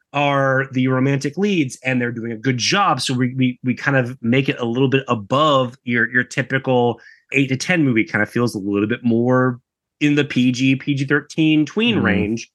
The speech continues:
Speaker 2: Yeah, I don't know.
Speaker 1: But
Speaker 2: The, the Baby Galgi stuff drags it down a little bit.
Speaker 1: Oh, no, I, I don't disagree. Although the, some of the Baby Galgi stuff has, like, well, we'll talk about favorite scenes. Um, despite the, the critical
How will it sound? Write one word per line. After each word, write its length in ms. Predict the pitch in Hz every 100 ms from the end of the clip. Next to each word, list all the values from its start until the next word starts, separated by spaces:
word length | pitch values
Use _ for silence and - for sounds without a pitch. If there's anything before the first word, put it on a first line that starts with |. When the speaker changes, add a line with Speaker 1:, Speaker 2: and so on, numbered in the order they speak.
| -
Speaker 2:
Yeah, 360 | 95 92 92
I 20 | 107
don't 100 | 104
know. 220 | 98 170
Speaker 1:
But 120 | 131
Speaker 2:
The, 60 | 131
the 80 | 131
Baby 320 | 143 151 139
Galgi 400 | 117 120 107 98
stuff 340 | - 113 101 104
drags 420 | 92 113 104 101
it 100 | 101
down 260 | 90 95 95
a 60 | 95
little 200 | 98 98
bit. 260 | 104 104
Speaker 1:
Oh, 160 | 226 220
no, 160 | 226 202
I, 200 | 175 247
I 140 | - 240
don't 320 | 156 165 160
disagree. 640 | 135 131 104 135 95 73 - _ _ -
Although 380 | 160 147 147
the, 300 | 139 120 131 113 _
some 140 | -
of 40 | 226
the 60 |
Baby 220 | 170 170 147
Galgi 280 | 147 139 131
stuff 180 | 143
has, 180 | 135 131
like, 180 | 120 - _ _ _ _
well, 100 | 123
we'll 100 | 135
talk 200 | 156 151
about 300 | 123 110 104
favorite 260 | 131 113
scenes. 420 | - 120 110 107 - - - -
Um, 640 | 147 151 143 139 131 127 - _ _
despite 580 | 160 160 160 - 180 170 151
the, 220 | 170 156
the 180 | 143 156
critical 720 | - 202 190 175 165 151 135